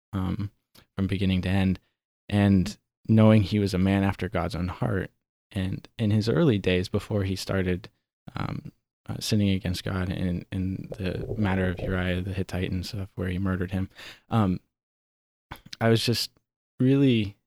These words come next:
encouraged, um, by his humility. And, and that was one of the, the devi-,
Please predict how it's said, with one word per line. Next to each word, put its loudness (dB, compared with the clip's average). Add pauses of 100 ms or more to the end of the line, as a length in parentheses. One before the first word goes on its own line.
(100)
encouraged, -4 (100)
um, -8
by 0
his -6
humility. -6 (280)
And, -2 (100)
and 2
that 0
was 0
one 2
of 0
the, -4 (100)
the -2
devi-, -2